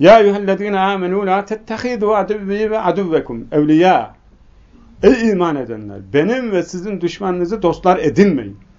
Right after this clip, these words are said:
Yani müşrikler, kafirler, ehli kitap. Tulqune ileyhim bil mevedde. Onlara sevgi besleyerek benim ve sizin düşmanınızı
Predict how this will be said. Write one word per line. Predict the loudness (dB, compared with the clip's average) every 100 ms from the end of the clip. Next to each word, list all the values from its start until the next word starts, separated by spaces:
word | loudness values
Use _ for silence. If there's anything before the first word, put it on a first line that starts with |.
| _
Yani | -2 0 0
müşrikler, | -2 -2 -6 -4 -6 -6 -16 _ _ -20 _ _ 0
kafirler, | 2 2 -2 -8 -12 -20 -20 -20 _ _ -20 -20 -20 -6
ehli | -4 0 0
kitap. | 0 -4 -4 -6 _ _ -20 _ _ -20 -20 -20 -20 -20 -20 -20 -20 -20 -2
Tulqune | 2 2 0 0 0 -2 -4
ileyhim | 0 2 2 -2 -2
bil | -2
mevedde. | 0 -2 -4 -10 -16 _ _ _ _ _ 0
Onlara | 2 4 2 0
sevgi | -2 -4 -4 -4 0 0
besleyerek | 0 0 0 0 -4 -10 _ _ _ _ _ _ _ _ _ _ _
benim | 2 2 0
ve |
sizin | -4 -6 -6 -6
düşmanınızı | -8 -8 -8 -8 -8 -6 -8